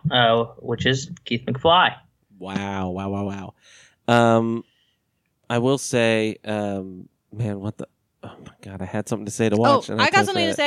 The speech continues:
Speaker 2: it.
Speaker 3: say. Uh, I'm serious though. If you have any skincare questions, hit me up on Instagram,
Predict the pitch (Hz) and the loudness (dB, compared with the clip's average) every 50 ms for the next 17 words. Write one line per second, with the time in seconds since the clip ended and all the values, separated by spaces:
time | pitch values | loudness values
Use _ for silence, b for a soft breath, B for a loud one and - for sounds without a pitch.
0 | 294 302 - - _ - 247 254 254 254 254 240 - - - 254 254 - 302 294 | 0 0 -2 -4 _ 0 2 4 4 4 4 2 0 0 -4 -4 -4 -2 0 -2
1 | 285 262 - 247 208 196 294 294 - 226 233 240 226 226 233 240 240 240 214 - | -2 -2 0 0 0 0 0 -2 -4 -6 -2 -2 -2 -2 0 -2 -2 -4 -4 -6
2 | - 208 214 - 226 214 - - 196 196 - - 196 185 180 175 175 - - - | -8 -8 -6 -6 -6 -6 -4 -4 -6 -6 -6 -8 -8 -8 -8 -10 -12 -14 -18 -12
3 | - 226 208 185 214 202 196 196 185 165 - _ _ _ - 190 185 180 180 175 | -10 -10 -8 -6 -6 -4 -2 -2 -4 -4 -6 _ _ _ -8 -8 -8 -6 -8 -8
4 | 175 - - 196 196 - 196 190 185 180 175 170 170 170 175 | -8 -8 -10 -10 -10 -8 -6 -6 -6 -6 -6 -8 -8 -10 -14